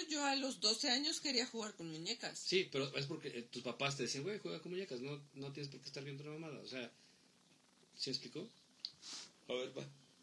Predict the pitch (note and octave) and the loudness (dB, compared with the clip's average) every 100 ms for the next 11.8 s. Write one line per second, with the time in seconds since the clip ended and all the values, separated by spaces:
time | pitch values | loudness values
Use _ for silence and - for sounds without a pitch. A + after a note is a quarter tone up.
0 | - - E3+ D#3 C#3+ D#3 D#3 - F#3 G#3+ | -8 2 6 6 8 10 10 10 10 10
1 | A3 F3 A2+ G#2+ A#2+ G#2+ A#2 A2 A#2 A#2 | 8 8 4 6 6 6 6 6 4 4
2 | C#3 D3 C#3 A2+ G#2+ A#2 C3 D#3 - A#2 | 4 4 4 6 8 8 6 2 2 4
3 | B2+ C3+ C#3 - G#2 G2 A#2+ B2 C3 C#3 | 4 4 0 0 -2 0 0 -2 -6 -2
4 | C#3+ B2 D3+ A#2 G#2+ C3+ C#3 - D#3 D#3 | 0 8 10 10 8 2 2 10 12 12
5 | E3 C#3+ C#3 C#3 C3 C#3 A#2+ A#2+ G#2 - | 12 12 10 8 6 6 6 6 4 2
6 | A2+ C3 E3 D3+ D#3+ D#3+ D#3+ E3 - - | 6 8 8 8 10 10 10 8 4 -8
7 | - - D#3 F3 E3+ D#3+ E3 F3+ C#3 C#3+ | -10 6 10 10 12 10 10 8 6 4
8 | C#3+ D3 C#3 C3 B2 - - - - - | 8 10 12 10 6 -2 -20 -20 -8 4
9 | - C#3+ C#3+ C#3+ G3 F#3+ F#3 F#3 F3+ D3+ | 8 10 10 10 8 8 8 6 6 4
10 | B2+ - B2 D#3 E3 D#3 C#3 A#2+ A2+ B2 | 4 2 2 4 4 4 2 2 2 4
11 | C3 D3 D3 B2+ - B2 C3 C#3+ | 6 6 6 4 4 6 6 6